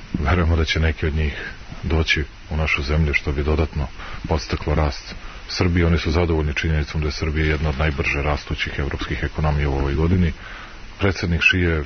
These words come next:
na emotivan način govorio o Smederevskoj železari. Rekao je da je to drugačija priča od svih drugih investicija.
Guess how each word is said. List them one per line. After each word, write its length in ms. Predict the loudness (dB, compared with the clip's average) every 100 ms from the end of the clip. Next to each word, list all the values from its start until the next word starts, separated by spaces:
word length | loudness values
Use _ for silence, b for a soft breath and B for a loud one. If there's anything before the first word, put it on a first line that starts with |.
| -2
na 120 | 2
emotivan 440 | 2 2 0 0
način 320 | 2 2 0 0
govorio 340 | 2 2 2
o 40 |
Smederevskoj 540 | 2 2 2 0 0 0
železari. 460 | 2 2 2 2 0 B B B -2
Rekao 340 | 0 0 0
je 60 | 0
da 60 | 2
je 80 |
to 120 | 0 0
drugačija 500 | 0 0 2 0 0
priča 380 | 0 0 0
od 60 | -2
svih 200 | 0 0
drugih 360 | 2 0 -2 -2
investicija. 680 | -2 0 0 0 2 0